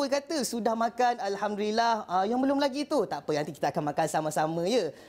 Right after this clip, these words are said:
Asalnya kalau kita dapat goreng pisang ke keropok leko, memang sedap kan rasanya untuk sekarang ni. Okey, tak apa. Pada hari ni, bersama dengan saya, Ustaz Ismail, akan mengajarkan satu mata pelajaran kafa, iaitu mata pelajaran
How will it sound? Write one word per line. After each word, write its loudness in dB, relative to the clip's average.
Asalnya -2
kalau 2
kita -6
dapat 0
goreng -2
pisang -2
ke -2
keropok -2
leko, 2
memang 0
sedap -2
kan 0
rasanya 0
untuk -4
sekarang 0
ni. 0
Okey, -2
tak -4
apa. -6
Pada 0
hari 2
ni, 2
bersama 2
dengan 2
saya, 2
Ustaz -2
Ismail, 0
akan -2
mengajarkan 0
satu -4
mata 0
pelajaran 0
kafa, 0
iaitu 2
mata 0
pelajaran 2